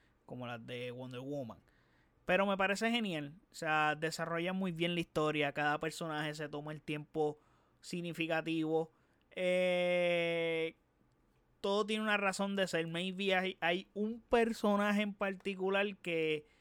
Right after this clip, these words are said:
sentí que era como que su propósito fue, fue, fue muy conveniente de guión. Pero eso sí, lo miro con muchas pinzas,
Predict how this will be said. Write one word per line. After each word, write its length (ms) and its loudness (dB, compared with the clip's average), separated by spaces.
sentí 800 -6
que 320 2
era 180 4
como 420 0
que 840 0
su 200 0
propósito 600 0
fue, 520 2
fue, 240 -6
fue 200 2
muy 260 0
conveniente 680 -2
de 140 4
guión. 420 -4
Pero 420 2
eso 220 -2
sí, 240 -2
lo 140 0
miro 220 0
con 120 -2
muchas 320 -2
pinzas, 520 -8